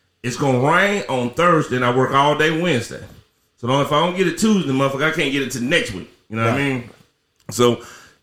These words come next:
Speaker 1: she don't call me Tuesday. Craig said, "Call her. Make her do a goddamn job." <laughs>
Speaker 2: Bro, you have to. Bro, I'm
Speaker 1: Yeah.
Speaker 2: gonna tell you, I bought my trailer through Navigator.
Speaker 1: Yeah, I remember.
Speaker 2: I bought my third tra-,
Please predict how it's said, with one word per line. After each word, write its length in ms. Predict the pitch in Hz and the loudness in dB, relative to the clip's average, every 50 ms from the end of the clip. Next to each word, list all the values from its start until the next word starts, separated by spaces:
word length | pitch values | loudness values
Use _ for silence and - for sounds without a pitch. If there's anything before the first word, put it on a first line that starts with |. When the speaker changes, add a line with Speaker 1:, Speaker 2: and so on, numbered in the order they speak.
| _ _ - | _ _ -10
Speaker 1:
she 220 | - - - 139 | -6 -4 -4 0
don't 240 | 139 175 220 233 - | 2 2 2 2 0
call 240 | - 190 180 165 143 | 2 2 2 2 2
me 120 | 135 120 | 0 -2
Tuesday. 320 | - - 127 127 123 110 - | -2 -2 -2 -2 -2 -6 -6
Craig 260 | - 160 165 175 170 | -2 2 2 2 2
said, 100 | - - | 0 -2
"Call 280 | - 208 247 269 262 202 | -4 -2 -2 0 0 0
her. 60 | 131 | -2
Make 200 | 101 139 202 214 | -2 -2 -4 -4
her 40 | 214 | -4
do 140 | 208 240 220 | -2 -2 0
a 60 | 214 | 0
goddamn 360 | 226 214 202 - 196 190 175 | 0 -2 -2 -2 -4 -4 0
job." 440 | 180 190 165 139 120 120 123 - - | 0 2 2 4 2 2 0 -2 -4
<laughs> 40 | - | 2
Speaker 2:
Bro, 360 | 202 214 - 190 170 156 - | 4 4 4 6 4 4 2
you 180 | 143 170 196 196 | 2 0 0 0
have 320 | 214 240 277 285 131 135 | 2 2 2 2 0 0
to. 80 | - 190 | -2 -4
Bro, 220 | - - - 247 | -8 -4 -2 0
I'm 40 | - | 0
Speaker 1:
Yeah. 40 | - 131 | 0 -2
Speaker 2:
gonna 100 | - - | -2 -2
tell 120 | 247 240 | -2 -2
you, 60 | 202 | -2
I 40 | 226 | 0
bought 160 | 233 302 269 | 0 0 0
my 80 | 277 285 | 0 -4
trailer 320 | 285 294 302 320 330 311 | -2 2 2 2 2 2
through 140 | 311 226 196 | -2 -4 -6
Navigator. 320 | 170 143 123 117 151 190 | -6 -6 -6 -2 2 2
Speaker 1:
Yeah, 200 | 254 285 269 233 - | 4 4 4 2 0
I 120 | 135 165 226 | 0 0 0
remember. 420 | 269 285 285 294 311 294 254 - | 2 2 0 0 0 -2 -6 -8
Speaker 2:
I 20 | |
bought 140 | 262 311 269 | -6 -4 -4
my 80 | 254 277 | -4 -2
third 260 | 277 302 311 302 277 | -2 -2 -4 -4 -4
tra-, 120 | - 185 | -6 -10